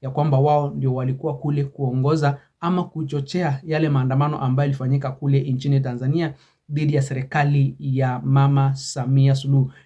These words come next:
Ni maandamano ambayo, watazamaji wangu, sisi wa Kenya hayakutuhusisha kwa njia yote ile, lakini vile ambavyo Watanzania walifanya maandamano yao ni sawia na vile ambavyo Wakenya wamekuwa wakifanya maandamano.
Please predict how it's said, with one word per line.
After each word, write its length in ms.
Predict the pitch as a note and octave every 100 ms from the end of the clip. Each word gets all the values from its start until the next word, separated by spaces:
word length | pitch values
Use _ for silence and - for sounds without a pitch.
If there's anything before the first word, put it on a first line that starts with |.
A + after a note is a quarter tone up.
| -
Ni 60 | D#3+
maandamano 400 | F#3 G3 B3 A#3
ambayo, 160 | G3 G3
watazamaji 360 | D3+ D3+ D3+
wangu, 240 | F3+ E3+ C#3
sisi 260 | E3+ D#3+
wa 80 | C#3+
Kenya 260 | D#3 D3+ C#3
hayakutuhusisha 1040 | C#3 C#3+ D#3 C#3+ C3 B2+ B2+ G#3+ G#3+ G3
kwa 120 | D3
njia 160 | C3 C#3
yote 220 | E3 D3+
ile, 240 | D#3+ C#3 C#3 _ _ -
lakini 420 | E3 - C4 A3+
vile 320 | E3 F3 G#3+ G3+
ambavyo 380 | E3+ F3+ F#3
Watanzania 580 | D#3 C#3 D3 D3 D#3 F3
walifanya 540 | D3 C#3 C3+ D#3+ D#3+ D3+
maandamano 480 | C3+ C3 B2+ C3 C#3
yao 300 | F3 D3 - _ _
ni 120 | E3 D#3+
sawia 420 | E3 E3 G3 F3+
na 80 | D3
vile 220 | E3 E3
ambavyo 440 | C#3+ D#3 D#3 D3
Wakenya 480 | C#3 C3+ D#3+ D#3 D3+
wamekuwa 540 | C3+ C3 C3+ C#3 D3 C3+
wakifanya 800 | B2+ B2+ - C3+ - C#3+ C#3 C3
maandamano. 600 | B2 A#2+ B2 C3+ C#3+